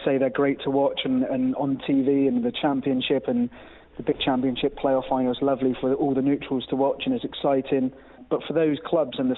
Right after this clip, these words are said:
stakes, even for us at our level, the stakes are high. We wanna be promoted,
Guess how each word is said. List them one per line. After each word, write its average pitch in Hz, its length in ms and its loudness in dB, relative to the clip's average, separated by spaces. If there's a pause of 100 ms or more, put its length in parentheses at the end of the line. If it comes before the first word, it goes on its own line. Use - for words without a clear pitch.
stakes, 143 400 0
even 156 220 2
for 139 140 2
us 135 160 0
at - 60 0
our 139 180 2
level, 127 280 2
the 131 200 -2
stakes 143 260 0
are 135 60 0
high. 143 260 2
We 131 120 2
wanna 131 180 0
be 127 120 0
promoted, 131 540 0